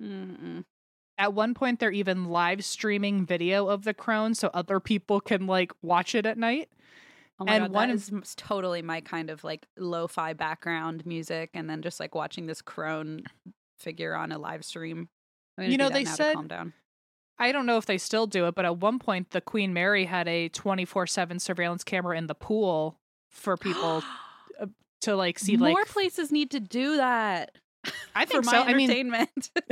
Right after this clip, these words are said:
Speaker 1: <laughs>
Speaker 2: Zach Bagans has it, like, in every inch of his fucking museum. It's so smart
Speaker 1: Right.
Speaker 2: just
Speaker 1: It
Speaker 2: to have
Speaker 1: is.
Speaker 2: footage and just have someone constantly
Speaker 1: S-, and then
Speaker 2: checking to see.
Speaker 1: somebody, it's like crowdsourcing. Like, somebody will notice it, even
Speaker 2: Yeah.
Speaker 1: if you're not watching.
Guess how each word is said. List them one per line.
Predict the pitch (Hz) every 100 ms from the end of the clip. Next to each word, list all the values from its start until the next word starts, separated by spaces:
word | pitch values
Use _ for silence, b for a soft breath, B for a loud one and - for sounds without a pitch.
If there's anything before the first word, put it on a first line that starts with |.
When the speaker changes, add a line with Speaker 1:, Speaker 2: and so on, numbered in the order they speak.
| 202 - -
Speaker 1:
<laughs> | - - - - 226
Speaker 2:
Zach | 214 359 -
Bagans | 226 339 403 247
has | 196 196
it, | 202
like, | 202 190 196 -
in | 196
every | 190 226 226 185
inch | 202 -
of | 190
his | 214 -
fucking | 165 165
museum. | 165 165 165 170 185
It's | 208
so | 220 339
smart | 392 214 285 180
Speaker 1:
Right. | - _ _ -
Speaker 2:
just | 247 254
Speaker 1:
It | 294
Speaker 2:
to |
have | 233 233 220
Speaker 1:
is. | - - - _ 214 _
Speaker 2:
footage | - 233 226 180
and | 180 180
just | 196
have | 214 190
someone | 220 202 196
constantly | - 190 190 208 185
Speaker 1:
S-, | 185
and | 247
then | 285
Speaker 2:
checking | 247
to | 277
see. |
Speaker 1:
somebody, | 294 311 285 262 247 - -
it's | 247
like | 269 247 - - -
crowdsourcing. | - 226 226 285 - 190 175 175 123 190
Like, | 196 175
somebody | - - 196 214 196 196 190
will | 175 180
notice | 175 220 202
it, | 160
even | 440
Speaker 2:
Yeah. | 539 175
Speaker 1:
if | 160 _ _
you're | - 185
not | 175 151
watching. | 160 - 175 175